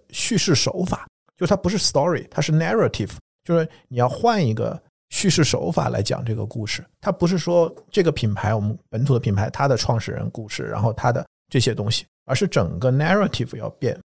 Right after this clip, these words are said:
我不知道能不能讲清楚这两个概念的差别，就是换一个叙事手法来讲这个故事，我觉得可能更有可能帮助我们本土的品牌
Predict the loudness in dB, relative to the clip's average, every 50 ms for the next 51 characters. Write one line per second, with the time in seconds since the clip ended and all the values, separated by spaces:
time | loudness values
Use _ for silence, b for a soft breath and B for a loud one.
0 | _ _ -8 0 2 4 4 4 4 2 2 0 0 -2 -2 0 0 0 2 2
1 | 0 0 0 -2 -4 -4 -4 -6 b b b b _ -2 0 2 4 4 2 2
2 | 0 -2 -6 -4 -2 0 0 0 0 -2 -8 -10 -12 _ _ _ _ -2 0 0
3 | 0 2 2 2 4 4 2 2 2 2 2 2 0 0 0 0 2 2 0 0
4 | 0 -2 -2 0 0 0 0 0 -2 -4 -4 -6 -8 -8 -8 -8 -8 -8 -10 -10
5 | -12 -16 -20 -20 _ _ -20 -12 -10 -10 -10 -10 b b b b b b b _
6 | -2 -2 0 0 -2 0 0 0 0 0 -2 -4 -4 -2 0 2 2 2 0 0
7 | -2 -4 -4 -4 -2 -2 -4 -2 0 2 2 2 2 2 0 -2 -2 -2 -4 -6
8 | -4 -2 2 2 4 4 2 -2 -2 -6 -6 -10 -10 -12 -12 -12 -12